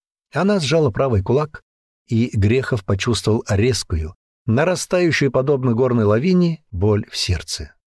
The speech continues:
Наблюдая за его агонией, гость размышляла. Всего два дня назад смотрящий направил Анхорам очередное спокойное сообщение.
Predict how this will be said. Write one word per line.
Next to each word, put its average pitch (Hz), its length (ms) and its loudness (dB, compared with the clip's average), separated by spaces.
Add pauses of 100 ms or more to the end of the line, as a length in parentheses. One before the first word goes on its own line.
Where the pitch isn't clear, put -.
(500)
Наблюдая 113 580 2
за 101 140 2
его 104 240 4
агонией, 110 520 0
гость 175 300 0
размышляла. 117 720 -2 (500)
Всего 120 420 2
два 110 260 0
дня 113 240 0
назад 110 420 0
смотрящий 113 680 0
направил 117 580 2
Анхорам 123 460 0
очередное 123 460 0
спокойное 143 500 -2
сообщение. 113 640 -6